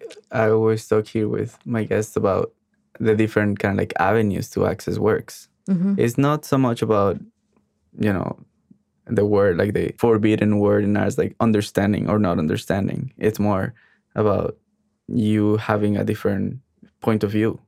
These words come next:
Speaker 1: to it,
Speaker 2: Mm-hmm.
Speaker 1: period. And then that's what I think it happened there,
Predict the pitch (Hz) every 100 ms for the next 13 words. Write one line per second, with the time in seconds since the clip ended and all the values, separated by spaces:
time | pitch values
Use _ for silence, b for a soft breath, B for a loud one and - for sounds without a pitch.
0 | _ - 101 78 - _ _ _ _ 196
1 | 175 208 185 - 110 - - _ _ _
2 | 98 104 104 104 B B - 107 113 104
3 | 104 104 95 104 107 - 85 101 98 135